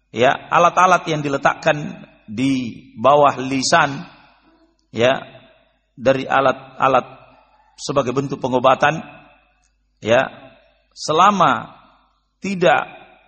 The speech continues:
menelan apa yang masuk ke tenggorokan, itu juga tidak membatalkan puasa.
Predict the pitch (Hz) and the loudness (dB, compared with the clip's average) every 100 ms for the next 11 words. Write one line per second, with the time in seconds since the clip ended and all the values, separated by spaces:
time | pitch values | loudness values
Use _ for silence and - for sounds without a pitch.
0 | _ _ 139 151 151 170 151 117 - 160 | _ _ -4 0 4 4 2 -4 -2 -2
1 | 165 147 135 143 170 165 143 143 131 131 | 2 0 0 0 0 -2 -8 -6 -6 -2
2 | 131 123 - 170 226 - - _ _ _ | 0 0 2 -2 -2 -14 -20 _ _ _
3 | _ _ 117 151 139 143 143 147 127 117 | _ _ -10 -6 -4 -2 -2 -4 -6 -4
4 | 113 131 127 135 131 113 113 104 - | -4 -4 -4 -8 -8 -2 -2 -2 -8